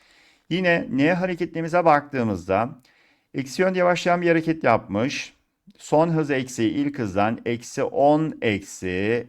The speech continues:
eksi yirmi bölü bu arada geçen süre beş saniye olduğu için bakın pozitif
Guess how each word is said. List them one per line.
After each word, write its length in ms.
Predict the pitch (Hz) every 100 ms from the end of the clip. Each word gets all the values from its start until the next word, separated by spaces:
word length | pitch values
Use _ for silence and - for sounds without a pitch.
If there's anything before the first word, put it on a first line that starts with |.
| -
eksi 400 | 98 90 - 98
yirmi 540 | 98 104 110 131 143
bölü 400 | 151 151 151 156 -
bu 100 | 139
arada 260 | 139 117 104
geçen 460 | 95 92 92 85
süre 720 | 85 - 120 98 92 120 143 - _ _ -
beş 240 | 143 143
saniye 480 | - 107 92 87 87
olduğu 320 | 92 120 123
için 300 | 131 139 135
bakın 380 | 120 135 147 147
pozitif 680 | - 156 135 113 123 139